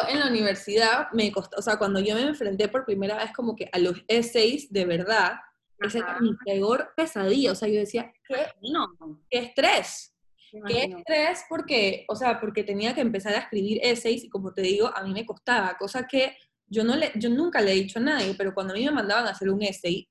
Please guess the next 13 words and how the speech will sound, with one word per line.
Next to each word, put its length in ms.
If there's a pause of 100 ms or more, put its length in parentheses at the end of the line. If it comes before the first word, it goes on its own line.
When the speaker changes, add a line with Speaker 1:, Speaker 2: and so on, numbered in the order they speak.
Speaker 1:
yo 140
me 80
tomaba 420
toda 200
la 120
semana 560 (100)
haciendo 320
el 100
essay. 260 (420)
Speaker 2:
Haciendo 220
el 60
essay, 320
Speaker 1:
Y 80